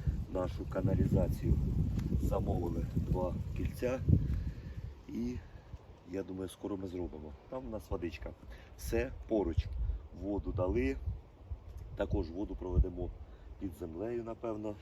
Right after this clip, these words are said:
і виведемо сюди. Друзі, друзі, друзі, друзі. Так, бачу вже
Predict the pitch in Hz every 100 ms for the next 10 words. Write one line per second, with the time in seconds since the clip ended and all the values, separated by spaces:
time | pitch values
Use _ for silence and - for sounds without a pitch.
0 | 165 165 95 95 92 87 87 - - -
1 | - - - - - - - - - -
2 | - - - - - - - - - -
3 | - - - - - - - - - -
4 | - - - - - - - - - -
5 | - - - - - - 330 330 311 320
6 | 302 302 - - - 196 - - 101 110
7 | - - 104